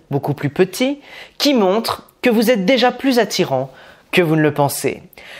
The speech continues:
Commençons par le point numéro un, les autres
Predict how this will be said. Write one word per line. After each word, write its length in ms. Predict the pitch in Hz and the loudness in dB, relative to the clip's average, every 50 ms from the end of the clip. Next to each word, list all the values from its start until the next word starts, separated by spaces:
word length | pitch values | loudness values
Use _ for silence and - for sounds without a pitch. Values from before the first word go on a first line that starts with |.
| - - - - | -20 -20 -4 0
Commençons 440 | - 240 247 269 262 254 - 311 294 | 2 2 4 2 2 2 2 2 4
par 160 | 254 247 214 | 4 4 4
le 80 | 214 208 | 2 2
point 300 | - - 190 180 165 160 | 2 2 2 4 4 4
numéro 520 | 165 214 302 320 302 269 220 170 165 156 | 2 4 4 4 4 4 2 2 2 2
un, 280 | 143 135 139 156 156 - - _ _ _ _ _ _ _ _ - | 4 2 2 0 -4 -10 -16 _ _ _ _ _ _ _ _ -2
les 340 | 135 139 139 135 123 127 180 | 0 2 2 2 2 2 4
autres 460 | 185 190 196 202 196 - - - | 4 4 4 2 -2 -6 -10 -12